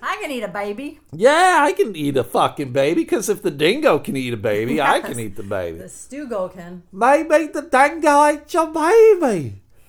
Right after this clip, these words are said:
Speaker 2: I can fucking eat the goddamn baby, right? So, <laughs> we got it. But then, once they bring it over to the table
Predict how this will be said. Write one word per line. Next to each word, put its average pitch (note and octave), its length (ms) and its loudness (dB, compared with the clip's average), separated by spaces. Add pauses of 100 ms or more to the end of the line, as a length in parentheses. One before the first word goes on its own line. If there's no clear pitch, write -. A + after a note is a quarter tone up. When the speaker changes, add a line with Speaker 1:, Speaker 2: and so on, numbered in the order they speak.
(100)
Speaker 2:
I F3+ 160 4
can G3+ 160 -8
fucking G#3 400 -4
eat G3+ 160 -10
the G#3 80 -4
goddamn G#3 480 -2
baby, D#3+ 340 -4
right? C#3 320 -8
So, F3 460 -8 (140)
<laughs> - 140 -18
we F#3 120 -2
got B3 320 4
it. - 80 -8 (680)
But E3 220 0
then, G3+ 480 0 (840)
once F#3 500 -6
they G#3+ 140 -2
bring E3+ 380 -6
it - 200 -8
over C3 680 0
to B2 460 -6
the G#2 100 -16
table G2+ 760 -10